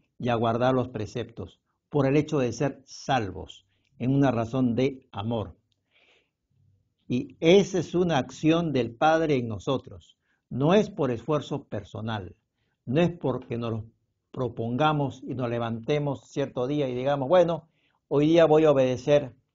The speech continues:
a mi Padre". No, no es por ese lado, porque es el mismo Padre que nos señala en las Escrituras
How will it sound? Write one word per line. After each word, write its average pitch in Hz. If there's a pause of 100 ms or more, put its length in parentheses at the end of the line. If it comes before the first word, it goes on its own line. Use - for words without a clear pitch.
(400)
a 107
mi 110
Padre". 113
No, 131
no 123
es 139
por 123
ese 127
lado, 123
porque 107
es 160
el 135
mismo 156 (800)
Padre 165
que 139
nos 123
señala 139
en 131
las 117
Escrituras 135